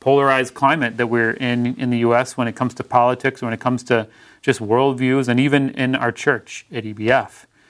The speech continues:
Imagine how different our conversations, uh, and posts would be if they were grounded and saturated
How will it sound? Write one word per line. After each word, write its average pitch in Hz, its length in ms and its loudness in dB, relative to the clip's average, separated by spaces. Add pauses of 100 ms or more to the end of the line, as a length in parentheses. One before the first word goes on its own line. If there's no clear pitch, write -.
(400)
Imagine 143 560 2
how 135 140 0
different 123 600 -2
our 117 100 -4
conversations, 120 1000 -4 (680)
uh, 113 260 0 (120)
and 110 200 -8
posts - 480 -2
would 104 160 -6
be 104 320 -4
if 110 100 -14
they 123 140 2
were 117 140 2
grounded 117 580 0
and 107 160 -8
saturated 107 840 -4